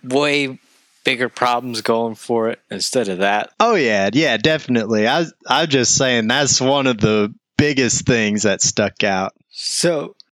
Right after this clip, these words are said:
Speaker 1: Terry and Dan, you guys enjoyed watching this? Is, is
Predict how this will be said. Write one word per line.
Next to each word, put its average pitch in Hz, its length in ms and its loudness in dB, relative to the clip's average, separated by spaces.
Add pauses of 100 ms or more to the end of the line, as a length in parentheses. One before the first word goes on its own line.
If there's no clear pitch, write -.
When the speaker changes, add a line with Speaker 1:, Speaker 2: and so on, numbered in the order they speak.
(340)
Speaker 1:
Terry 202 360 0
and 139 140 -4
Dan, 135 280 0
you 147 180 0
guys 165 340 0
enjoyed 135 460 0
watching 156 500 -2
this? 156 320 -4 (180)
Is, 123 180 -2
is 110 380 -6